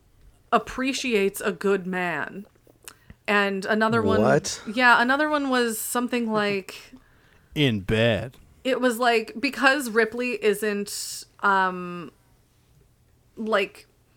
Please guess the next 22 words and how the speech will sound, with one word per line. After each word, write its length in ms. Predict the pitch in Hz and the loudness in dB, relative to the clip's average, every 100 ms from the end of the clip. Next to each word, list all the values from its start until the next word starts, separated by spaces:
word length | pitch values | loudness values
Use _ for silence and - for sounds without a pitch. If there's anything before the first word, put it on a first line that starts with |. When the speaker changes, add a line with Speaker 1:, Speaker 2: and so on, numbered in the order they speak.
| _ _ _ _ | _ _ _ _
Speaker 1:
physically 680 | - - 269 269 269 269 | -18 -4 -2 -2 -4 -6
the 100 | 247 | -4
definition 840 | 226 226 214 214 208 208 220 214 220 | 2 2 2 0 -4 -2 -2 -2 -2
of 380 | - 202 190 185 | -2 -2 -2 -2
what 220 | 196 190 | -2 -2
people 280 | 226 214 196 | -6 -6 -6
found 400 | - 190 190 190 | -2 -2 -2 -4
super 420 | - 214 202 196 | -4 -4 -4 -4
sexy 560 | - 185 - 202 202 | -2 -2 -2 -4 -2
at 140 | - 196 | -4 -4
the 80 | 190 | -6
time 520 | 196 190 196 202 202 | -4 -4 -4 -6 -8
in 400 | 208 196 190 190 175 | -8 -8 -8 -10 -8
the 60 | |
mid 240 | 190 190 190 | -6 -6 -6
eighties, 580 | 190 185 190 208 214 - - - - _ _ - | -4 -4 -4 -4 -8 -14 -20 -20 -20 _ _ 0
um, 600 | 190 180 175 175 170 180 _ _ _ _ _ _ _ _ _ _ | 0 0 -4 -10 -14 -18 _ _ _ _ _ _ _ _ _ _
like, 160 | 240 240 | -2 -2
because 320 | 226 262 269 | -2 0 0
she's 240 | - 320 | -2 -2
not 260 | 262 247 247 | 6 6 6
sexy, 800 | - 254 254 - 196 180 180 | 4 4 4 -2 -4 -4 -6